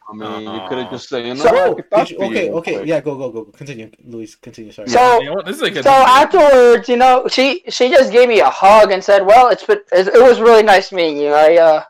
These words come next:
Speaker 3: hope maybe one day we can meet again." I was like, "Yeah, maybe next year and, uh, here again." It's like, "Oh yeah, I'm coming here next year." I was like, "Oh yeah,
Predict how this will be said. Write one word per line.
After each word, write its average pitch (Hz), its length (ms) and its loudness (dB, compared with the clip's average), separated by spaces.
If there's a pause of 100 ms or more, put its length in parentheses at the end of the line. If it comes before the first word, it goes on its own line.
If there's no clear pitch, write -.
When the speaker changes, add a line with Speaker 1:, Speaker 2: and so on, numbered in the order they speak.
Speaker 3:
hope 202 260 0
maybe 196 200 -4
one 180 200 -2
day 160 140 0
we 151 160 -6
can 151 160 -14
meet 139 160 -10
again." 139 220 -10
I 143 80 -6
was 170 100 -8
like, 156 160 -4
"Yeah, 311 280 0
maybe 233 380 -2
next 208 320 -2
year 196 160 2
and, 165 120 2
uh, 165 280 -2
here 196 200 -2
again." 208 340 -4 (100)
It's - 120 -20
like, 220 120 -2
"Oh 339 160 2
yeah, 359 320 4
I'm 196 140 0
coming 262 260 -2
here 269 80 -4
next 269 220 -6
year." 208 80 -2
I - 20 -2
was 240 60 -2
like, 240 180 0
"Oh 381 80 4
yeah, 392 240 0